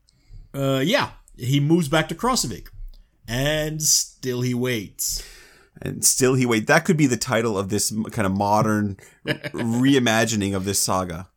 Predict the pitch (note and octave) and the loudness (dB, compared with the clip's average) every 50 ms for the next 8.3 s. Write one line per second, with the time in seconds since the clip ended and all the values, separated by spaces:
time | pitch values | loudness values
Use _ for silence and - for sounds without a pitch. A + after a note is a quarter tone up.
0 | _ _ D3 C3+ A#2+ A2 A2+ A#2+ A#2+ A#2 G#2+ - - - - C3 B2 A#2 B2 B2+ | _ _ -8 -6 -4 -4 -2 0 0 0 2 2 2 2 2 0 0 0 0 -2
1 | G#2 A2 A2+ A2 G#2 F#2+ - - - - - - - _ _ _ _ A#2+ A#2+ B2 | 0 -2 -2 -2 -4 -4 -2 0 0 0 0 -2 -6 _ _ _ _ -6 -2 0
2 | A#2 - - - A#2 A2 A2+ G#2 F2+ F#2 F2+ F2+ - G2 G#2 F#2 G#2 A2 A2 G#2+ | 2 2 2 2 2 0 0 0 -2 -6 -8 -8 -8 -6 -6 -6 -4 -2 -2 -2
3 | G#2+ G#2+ - A#2 G2+ G2 F#2+ F#2+ F#2 - F#2 - - - - - - F#2+ F#2 G2 | 0 -2 -2 -4 -4 -4 -2 0 0 0 -2 -4 -14 -18 -14 -10 -8 -8 -6 -4
4 | G2 G#2 G#2 G#2 G2+ G2 G2 G2+ G#2 G#2 G2 F#2 F#2+ - - - _ _ _ _ | -2 -2 0 0 -2 -2 -2 -2 -2 -2 -4 -6 -10 -14 -18 -20 _ _ _ _
5 | - - - - - - - - - B2 B2+ B2+ B2 A#2+ A#2 - _ _ _ _ | -20 -20 -20 -20 -20 -20 -10 -4 0 2 4 4 4 2 0 -4 _ _ _ _
6 | _ _ _ _ D#3 D3+ F3+ - F#3+ F#3 G#3+ F#3+ E3+ G3+ G#3+ G#3 A3+ B3 A#3+ G#3+ | _ _ _ _ -4 -2 0 0 2 2 2 0 2 2 2 2 4 4 4 4
7 | F#3 F3+ D3+ - - D#3+ D#3 C#3+ C3+ B2+ A#2+ - B2 A#2 - - F2 E2+ E2 F2 | 2 2 0 0 0 0 0 0 2 0 0 0 0 -2 -2 -2 -4 -6 -6 -6
8 | - E2 D2+ C#2+ C2+ - | -6 -6 -8 -8 -8 -12